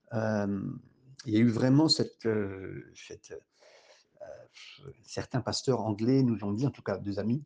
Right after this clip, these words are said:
anglais, euh, on leur a signé un papier comme quoi, effectivement, euh, qu'ils étaient, euh, tout dans, dans ce cadre, hein, dans le cadre, vous l'avez vu, hein, de sobre, modéré, réglé dans sa conduite, hospitalier, propre à l'enseignement. Tout ça était basé autour du fait que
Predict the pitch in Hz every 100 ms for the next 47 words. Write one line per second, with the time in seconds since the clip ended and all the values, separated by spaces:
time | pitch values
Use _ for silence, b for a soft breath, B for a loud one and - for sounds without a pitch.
0 | - 107 101 135 B B B B B -
1 | 110 - 110 98 104 - 113 131 135 -
2 | - - 135 104 - - 98 - 110 135
3 | _ _ _ _ _ _ _ _ _ _
4 | _ _ - - 127 104 - 113 104 113
5 | 139 143 139 107 98 B B B B _
6 | 208 175 165 151 131 - 127 131 101 92
7 | 117 113 101 127 101 101 104 104 101 113
8 | 156 120 107 - 170 175 113 85 - -
9 | 117 113 117 107 135 139 123 113 117 113
10 | 107 - 104 123 135 - 127 123 120 135
11 | - - 120 196 196 131 117 101 117 156
12 | B B - 226 - 214 202 - - 143
13 | 120 110 131 180 139 139 175 147 131 156
14 | 165 - 151